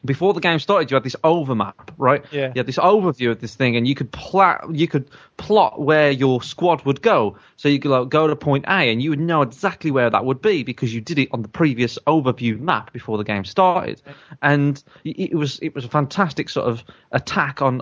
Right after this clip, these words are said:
Speaker 1: on a, on a base, and that's essentially what this is, but you're, you're doing it with real people now. The problem with real people is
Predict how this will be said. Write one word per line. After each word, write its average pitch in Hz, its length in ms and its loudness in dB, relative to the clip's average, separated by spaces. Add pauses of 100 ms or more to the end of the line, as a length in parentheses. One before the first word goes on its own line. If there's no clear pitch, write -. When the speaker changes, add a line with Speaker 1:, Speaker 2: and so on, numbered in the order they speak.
Speaker 1:
on 123 160 2
a, 120 40 2
on 123 180 2
a 117 60 2
base, 156 360 0
and 131 260 -4
that's 185 100 -6
essentially 196 380 0
what 131 100 0
this 180 200 0
is, 120 80 -2
but - 140 -4
you're, 110 220 -2
you're 123 100 0
doing 123 140 4
it 113 60 0
with 117 140 -2
real 117 140 4
people 135 320 -2
now. 80 180 -2 (320)
The 151 60 4
problem 262 260 2
with 156 140 2
real 156 140 2
people 220 300 -4
is 107 200 -2